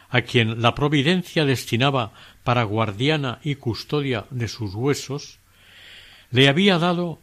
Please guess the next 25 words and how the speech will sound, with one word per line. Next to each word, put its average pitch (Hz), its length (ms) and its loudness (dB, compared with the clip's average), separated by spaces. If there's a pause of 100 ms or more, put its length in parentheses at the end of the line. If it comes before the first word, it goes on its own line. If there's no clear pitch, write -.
en 120 240 2
vida 170 380 0
un 160 180 2
retrato 135 680 -2
o 120 120 0
medallón 127 680 0
de 123 140 2
la 120 100 2
Santísima 117 640 0
Virgen, 117 500 -4 (600)
que 123 120 4
daría 123 360 2
nombre, 131 560 -2
como 139 240 0
veremos, 123 600 -2
al 131 220 -2
convento 156 680 -2
donde 120 280 -2
se - 160 -2
veneran 131 500 0 (340)
los 107 220 2
restos 131 480 -2
de 123 80 -2
San 120 260 0
Lorenzo. 113 540 -2